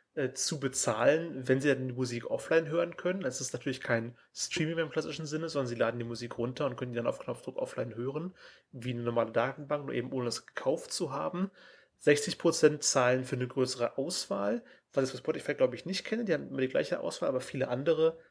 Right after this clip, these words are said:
Streaming-Anbieter machen so das Freemium-Modell. Hier, diese Inhalte gibt es nur, wenn ihr zahlt. Äh, sechsundfünfzig Prozent freuen sich auf eine bessere Qualität und zahlen dafür. Fünfundvierzig Prozent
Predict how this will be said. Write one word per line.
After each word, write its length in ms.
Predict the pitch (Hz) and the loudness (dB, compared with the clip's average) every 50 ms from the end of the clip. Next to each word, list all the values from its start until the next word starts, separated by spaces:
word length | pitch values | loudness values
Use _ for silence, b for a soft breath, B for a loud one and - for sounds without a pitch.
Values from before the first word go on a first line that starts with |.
| B B | B B
Streaming-Anbieter 800 | - - - 156 143 139 143 139 131 127 117 135 127 - 131 | -8 -4 -4 -2 -2 -2 0 0 -2 -2 -2 -4 -4 -2 -2
machen 260 | 120 117 120 120 131 123 | -2 -2 -4 -4 -4 -4
so 100 | 117 120 | -4 -4
das 120 | 110 - | -4 -4
Freemium-Modell. 920 | - - - 156 160 156 147 147 139 139 135 127 135 123 123 127 127 131 - | -6 -4 -4 -4 -2 0 0 0 2 0 2 4 6 6 6 4 2 0 -2
Hier, 280 | - - - 147 135 127 | -6 -4 0 2 2 2
diese 260 | 131 139 135 170 165 | 2 -2 0 2 2
Inhalte 380 | 143 143 131 127 127 127 131 123 | 2 2 2 2 2 2 2 0
gibt 200 | 127 127 - 135 | -2 -4 -6 -6
es 160 | 120 - 131 | -6 -6 -4
nur, 160 | 131 131 117 | -4 -4 -2
wenn 140 | 123 117 120 | -2 -4 -4
ihr 120 | 123 120 | -6 -6
zahlt. 480 | - - 127 110 113 131 165 185 - - B B B B B B B B B B B B _ - | -6 -4 -4 -2 -2 -2 -4 -4 -6 -12 B B B B B B B B B B B B _ 2
Äh, 260 | 139 127 120 117 120 117 - - 143 127 | 4 6 6 6 4 2 -2 -8 -10 -2
sechsundfünfzig 600 | 123 131 151 - - 131 156 175 - 180 185 - | 4 4 4 4 2 -2 -2 -2 -2 -4 -4 0
Prozent 640 | - 196 185 - - 170 160 165 165 165 - - - - 127 | 0 0 4 6 8 8 8 6 2 -6 -8 -10 -10 -12 -12
freuen 260 | - - - 147 143 | -4 0 2 2 2
sich 100 | 127 127 | 2 -2
auf 60 | 123 | -4
eine 80 | 127 123 | -4 -6
bessere 240 | 135 131 - 139 | -4 -2 -4 -2
Qualität 500 | - - 131 120 120 - - 160 190 - | -2 0 0 0 0 0 0 0 0 0
und 120 | - 160 - | 0 -4 -4
zahlen 340 | - - 135 120 117 117 113 | -2 -2 0 0 0 0 0
dafür. 560 | 117 123 151 - - - - 196 196 196 196 b b b b b b b b b _ _ _ _ | 0 0 0 -2 -6 -6 -6 -4 -4 -4 -6 b b b b b b b b b _ _ _ _
Fünfundvierzig 640 | - - 196 233 208 190 202 202 196 - 180 - | 0 4 6 6 6 6 6 4 4 2 -4 -6
Prozent 540 | - - 170 - - - 156 147 143 - - | -6 -6 -6 -2 2 2 2 2 0 -4 -12